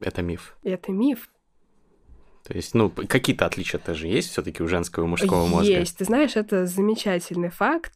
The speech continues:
Speaker 2: э, который я обожаю каждый раз дополнительно, знаешь, так подчёркивать в защиту женщин, потому что довольно долго науки о мозге, они были такие: «Ах, ага, у женщин мозг меньше».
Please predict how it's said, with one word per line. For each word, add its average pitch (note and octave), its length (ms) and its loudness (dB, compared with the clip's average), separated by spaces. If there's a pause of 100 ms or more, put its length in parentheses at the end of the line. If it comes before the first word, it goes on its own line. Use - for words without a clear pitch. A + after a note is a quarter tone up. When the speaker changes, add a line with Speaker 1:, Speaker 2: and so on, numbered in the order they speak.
Speaker 2:
э, F3+ 300 -2
который G3 440 -2
я F#3 180 -2
обожаю F3 600 -2
каждый F3+ 360 -6
раз E3+ 180 -4
дополнительно, F3+ 880 -2
знаешь, G3+ 240 -2
так - 320 -14 (140)
подчёркивать - 840 -6
в G3+ 60 -6
защиту F#3+ 380 -2
женщин, C4+ 320 4
потому F3+ 260 2
что E3+ 420 0
довольно F3+ 320 2
долго C#4 300 2
науки G3 320 0
о F3 60 -6
мозге, B3+ 320 2
они F#3+ 100 2
были F#3+ 160 -2
такие: C#4 260 0
«Ах, G4+ 140 -2
ага, D4 240 2
у A#3+ 60 4
женщин A#3+ 320 2
мозг G#3 240 0
меньше». E3 320 -2